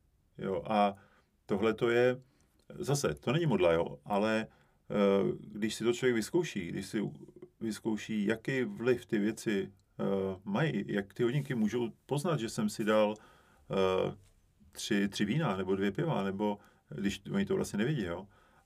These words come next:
ale na té kvalitě je to znát a člověk se dostává do stavu, že si říká:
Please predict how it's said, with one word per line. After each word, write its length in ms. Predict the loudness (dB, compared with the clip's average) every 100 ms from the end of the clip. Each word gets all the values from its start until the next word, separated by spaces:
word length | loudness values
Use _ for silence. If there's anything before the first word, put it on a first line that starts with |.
| -8
ale 260 | 0 4
na 100 | 4
té 120 | 0 -4
kvalitě 320 | 0 0 0
je 40 |
to 140 | 0 -2
znát 400 | -2 -2 -4 -8 _ _ _ _
a 280 | 0 2 2 -2
člověk 300 | -2 -2 0
se 120 | -2
dostává 380 | -2 2 4 4
do 100 | 2
stavu, 500 | 0 0 2 0 -2
že 140 | -8
si 100 | -8
říká: 480 | -8 -2 -2 -2 -6